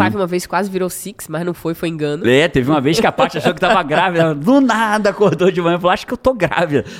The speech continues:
Speaker 2: Aí fui eu lá em Pedra Azul buscar um negócio de
Speaker 1: Negócio, achou.
Speaker 2: Rapaz, não sabia nem onde a gente tinha farmácia. Aí falei, "Senhor, será que vamos ver Six?"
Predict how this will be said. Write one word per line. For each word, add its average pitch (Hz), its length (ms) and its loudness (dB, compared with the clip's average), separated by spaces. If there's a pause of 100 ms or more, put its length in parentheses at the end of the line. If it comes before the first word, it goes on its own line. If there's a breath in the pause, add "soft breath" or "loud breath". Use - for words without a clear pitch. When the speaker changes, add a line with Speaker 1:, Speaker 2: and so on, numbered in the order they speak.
(100)
Speaker 2:
Aí 143 100 2
fui 180 260 0
eu 175 80 4
lá 202 120 2
em 254 60 0
Pedra 226 340 0
Azul 160 260 -2
buscar 180 300 -2
um 196 160 0
negócio 180 560 2
de 151 80 -2
Speaker 1:
Negócio, 175 360 0
achou. 180 180 0
Speaker 2:
Rapaz, 185 140 0
não 170 60 -4
sabia 165 200 -2
nem 185 80 -2
onde 175 100 -8
a - 40 -4
gente 190 80 -6
tinha 202 120 0
farmácia. 147 800 0
Aí 143 100 0
falei, 160 280 0
"Senhor, 156 420 0
será 156 180 -2
que 156 60 -14
vamos 143 140 -4
ver 143 120 2
Six?" - 520 -2